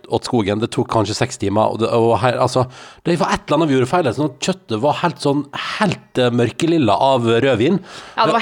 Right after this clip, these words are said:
Speaker 1: Alt,
Speaker 2: helt sånn,
Speaker 1: alt
Speaker 2: det var
Speaker 1: var ødelagt, liksom.
Speaker 2: men
Speaker 1: Alt smakte dritt.
Speaker 2: Og kjøttet var helt sånn steinhardt. Det gikk
Speaker 1: Mm.
Speaker 2: nesten ikke an å skjære i det, fordi
Speaker 1: Ja.
Speaker 2: det var, selv om det hadde kokt dritlenge.
Speaker 1: Ja, ja, alt,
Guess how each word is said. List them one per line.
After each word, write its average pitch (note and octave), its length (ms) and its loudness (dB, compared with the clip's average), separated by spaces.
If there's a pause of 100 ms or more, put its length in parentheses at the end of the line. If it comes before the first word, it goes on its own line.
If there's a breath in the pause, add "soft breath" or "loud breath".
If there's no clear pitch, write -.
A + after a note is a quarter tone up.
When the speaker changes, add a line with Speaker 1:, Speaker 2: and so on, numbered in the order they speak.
Speaker 1:
Alt, A3+ 140 2
Speaker 2:
helt G#3 160 -2
sånn, G#3+ 160 -4
Speaker 1:
alt - 140 0
Speaker 2:
det - 80 -6
var B2+ 60 2
Speaker 1:
var C3 80 0
ødelagt, C3 200 -2
liksom. G#2 200 -4
Speaker 2:
men A#3+ 100 0
Speaker 1:
Alt A3 180 0
smakte B2 220 2
dritt. A#2+ 260 -2 (140)
Speaker 2:
Og A#3 100 -2
kjøttet - 320 -8
var A#3 100 2
helt A3 140 -4
sånn A3+ 160 -6
steinhardt. G3+ 880 -6
Det D4 80 2
gikk C4 140 2
Speaker 1:
Mm. - 20 0
Speaker 2:
nesten G#3+ 240 -6
ikke G3+ 80 -2
an F#3+ 60 -2
å G3+ 100 -6
skjære F3 400 -2
i C3+ 80 -6
det, A#3+ 160 -4
fordi A3+ 180 -2
Speaker 1:
Ja. G#3+ 80 2
Speaker 2:
det G#3 120 0
var, E3+ 300 2 (180)
selv G3+ 240 -4
om G3+ 60 -6
det B3+ 100 0
hadde C#4 100 -12
kokt F#3+ 400 -10
dritlenge. C4 680 -6 (120)
Speaker 1:
Ja, - 140 -4
ja, D#4+ 180 -2
alt, G#3+ 280 -2